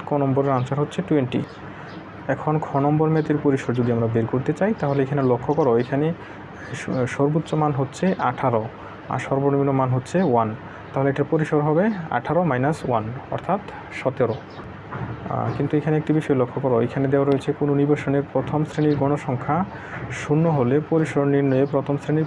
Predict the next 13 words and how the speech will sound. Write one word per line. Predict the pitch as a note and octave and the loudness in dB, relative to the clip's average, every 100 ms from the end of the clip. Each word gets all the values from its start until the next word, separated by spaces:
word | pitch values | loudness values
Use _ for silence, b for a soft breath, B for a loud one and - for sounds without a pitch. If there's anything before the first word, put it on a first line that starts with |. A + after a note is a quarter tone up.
| - | 0
পরবর্তী | D#3 D#3 D#3 | 2 2 0
শ্রেণীকে | D3 C3+ C#3 F3 | -2 0 0 0
প্রথম | F3+ F3+ C#3+ | 0 0 -2
শ্রেণী | C3 D3 | 0 0
হিসেবে | D3 E3+ E3+ | 0 0 2
ধরতে | C3 - A#2+ | 0 0 0
হবে। | A2+ - B B B | 0 -2 B B B
অর্থাৎ | C#3 - D#3+ D#3+ - | -4 0 0 0 -2
এখানে | D#3 C3 D#3 E3 | -2 0 2 2
হচ্ছে | E3 - E3+ E3+ - - | 0 0 0 2 0 -4
এটাকে | D3+ C#3+ D3 D#3+ | -2 0 2 4
বলা | D#3 | 4
হয় | E3 D#3+ | 4 2